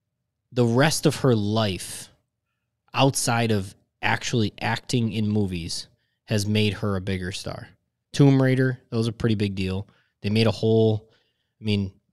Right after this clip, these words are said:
video game series. There's still people dressing up as her for Halloween. Um, and I think she just became a, she became a bigger celebrity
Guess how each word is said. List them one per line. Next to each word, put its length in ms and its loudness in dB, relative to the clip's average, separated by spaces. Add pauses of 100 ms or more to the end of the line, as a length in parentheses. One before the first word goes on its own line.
video 440 4
game 240 -4
series. 560 -6 (400)
There's 140 0
still 260 4
people 280 0
dressing 400 -2
up 180 -6
as 120 -6
her 180 -6
for 160 -8
Halloween. 540 -6 (720)
Um, 600 -2 (1160)
and 120 2
I 80 4
think 200 2
she 200 0
just 180 2
became 320 2
a, 320 0
she 180 -2
became 320 2
a 60 2
bigger 260 0
celebrity 560 -10